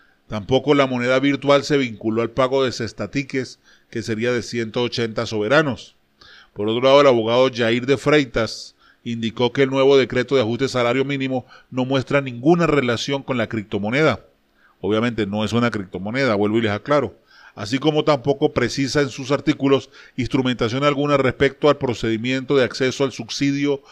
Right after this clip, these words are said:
temporal de los noventa días anunciados por el Ejecutivo Nacional y algunos integrantes del gabinete ministerial. Por ahora, el anclaje al petro del salario parece que solo quedó en el discurso político, lo dijo lo abo-, la abogada Rosa María Pepe.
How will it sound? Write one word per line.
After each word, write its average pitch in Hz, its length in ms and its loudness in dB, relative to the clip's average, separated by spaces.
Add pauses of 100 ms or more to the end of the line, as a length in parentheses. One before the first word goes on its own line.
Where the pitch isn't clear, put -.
(220)
temporal 113 480 0
de 135 80 0
los 127 140 0
noventa 110 420 -2
días 131 220 0
anunciados 135 500 2
por 123 160 -2
el 113 80 0
Ejecutivo 110 460 -2
Nacional 135 520 0 (300)
y 131 80 -4
algunos 131 320 0
integrantes 120 540 -2
del 123 80 0
gabinete 107 400 -2
ministerial. 123 640 -2 (680)
Por 143 140 6
ahora, 151 240 8
el 180 80 6
anclaje 151 380 4
al 160 100 0
petro 170 280 2
del 170 80 2
salario 143 440 4
parece 131 380 2
que 131 100 -6
solo 127 300 0
quedó 120 180 0
en 123 80 -2
el 131 80 -2
discurso 117 460 -4
político, 123 480 -2 (300)
lo 110 140 0
dijo 113 200 2
lo 131 100 6
abo-, 110 220 4
la 110 100 0
abogada 107 420 2
Rosa 120 440 0
María 113 320 -2
Pepe. 131 400 -2